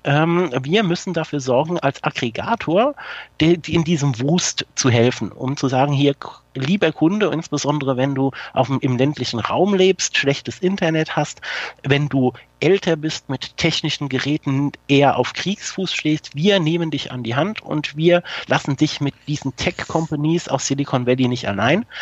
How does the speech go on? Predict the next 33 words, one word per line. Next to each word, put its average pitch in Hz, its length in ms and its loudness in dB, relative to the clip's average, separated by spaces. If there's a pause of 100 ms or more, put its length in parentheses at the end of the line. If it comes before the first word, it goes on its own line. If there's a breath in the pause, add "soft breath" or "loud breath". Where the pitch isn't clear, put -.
(140 loud breath)
sondern 143 340 4
wir 160 180 4
sorgen 139 280 4
dafür, 131 260 0
dass 120 160 -2
du - 60 -6
das 110 200 -4
Erlebnis 127 500 2
wie 127 80 -4
früher 120 400 4
hast, - 300 -10 (260 loud breath)
dass 147 140 0
du 135 100 -2
dich 135 160 -2
vor 123 100 -2
den 113 100 -2
Fernseher 170 440 2
setzen 160 280 -6
kannst 151 280 -2
und 117 120 -4
sicher 156 320 2
sein 135 200 -2
kannst, - 260 -4
du 120 60 -8
kannst - 300 -2
deine 120 180 2
Lieblingsmannschaft 127 640 0
von - 160 -4
Anfang 160 320 0
bis 107 200 -10
Ende 147 220 -2
gucken, - 340 -4
ohne 156 280 4